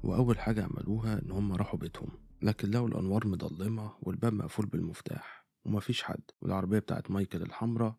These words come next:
مش موجودة. الشرطة استخدمت طيارة عشان تدور عليهم في المنطقة والمناطق اللي حواليهم والغابة،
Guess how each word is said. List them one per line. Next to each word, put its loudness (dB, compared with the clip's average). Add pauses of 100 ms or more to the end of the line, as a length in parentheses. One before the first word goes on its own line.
(140)
مش -4
موجودة. -6 (680)
الشرطة 6
استخدمت 4
طيارة 4
عشان -4
تدور 0
عليهم 0
في -8
المنطقة 0
والمناطق 2
اللي 0
حواليهم 0
والغابة، -2